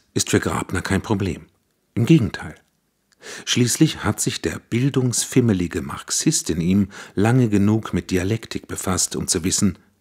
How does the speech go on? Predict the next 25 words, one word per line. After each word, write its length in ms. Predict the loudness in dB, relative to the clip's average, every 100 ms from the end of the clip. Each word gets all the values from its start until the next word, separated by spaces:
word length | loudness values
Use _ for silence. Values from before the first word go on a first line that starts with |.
| _ -20 -10
dass 180 | 0 2
Verbotsschilder 1080 | 2 0 0 -2 0 -2 2 2 2 0 -4 -6
per 180 | -4
se 380 | -2 -2 -2 -6 -14 -20
höchst 420 | 0 0 0 -6 -2
seltsame 520 | 0 2 2 2 2
Gebilde 440 | 0 0 0 -2
sind, 320 | -8 -10 -14 -20 _ _ -18 -18 -4
da 160 | -2 0
sie 120 | -2
die 100 | -4
Befriedigung 720 | -6 -2 0 0 2 2 2
eines 320 | -2 -4 -4
Wunsches 420 | 0 -2 0 0 0
unter 220 | -2 -6
Strafe 420 | -6 -4 -6 -6
stellen, 520 | -4 -2 0 -2 -4 -8 _ -20 -4 2
den 220 | 2 4
sie 180 | 4 2
unter 300 | 2 -2 -2
Umständen 640 | -2 0 -2 -2 0 -2 -2 -2
selbst 360 | 0 0 -4
erst 300 | -8 -6 -4
geweckt 380 | -4 -4 -6 -10
haben. 280 | -14 -14